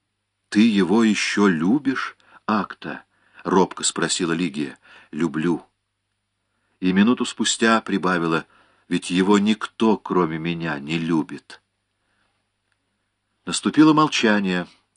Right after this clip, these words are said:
Акта, видимо, старалась обрести нарушенное воспоминаниями спокойствие, и когда на ее лицо вернулось обычное выражение тихой грусти,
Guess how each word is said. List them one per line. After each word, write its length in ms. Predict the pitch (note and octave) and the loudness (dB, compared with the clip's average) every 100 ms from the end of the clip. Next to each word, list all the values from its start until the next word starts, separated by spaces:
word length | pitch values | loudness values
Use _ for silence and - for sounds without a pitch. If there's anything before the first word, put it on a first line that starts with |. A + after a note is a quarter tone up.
| _ | _
Акта, 340 | - C3 - C3 | 0 0 2 4
видимо, 500 | C3+ C3 B2 A#2+ A#2+ | 6 6 4 4 2
старалась 560 | - - G#2 A#2+ A2+ - | -2 0 2 4 2 0
обрести 520 | F#2+ F#2+ - - A2+ | 0 -2 -4 -2 0
нарушенное 560 | G2 G#2 G#2 G#2+ G2 F#2+ | 2 2 0 -4 -2 0
воспоминаниями 800 | F#2 - F2 F2+ G2+ F#2+ F#2 | -2 -2 -2 0 0 0 -2
спокойствие, 840 | F#2 - F2 C#3 B2+ - D#3+ C#3+ - - - - - - | -4 -6 -4 0 0 -2 -6 -8 -10 -20 -20 -20 -14 -2
и 120 | G2+ | 0
когда 420 | A2+ G2 G#2 A2 | 0 0 2 2
на 60 | G2+ | 4
ее 280 | F#2+ F#2 | 2 2
лицо 380 | F2+ F2+ - G2 | 2 -2 -2 0
вернулось 520 | D#2+ E2 F#2 F2 D#2 | 0 0 0 -2 -4
обычное 440 | F#2 E2+ F#2 - E2 | -4 -2 -4 -4 -2
выражение 560 | D#2+ E2+ F2+ F2 E2 | 0 0 0 0 0
тихой 320 | D#2+ F#2 - D#2+ | -4 -4 -2 -2
грусти, 500 | G2 A#2+ - - | 0 -2 -2 -8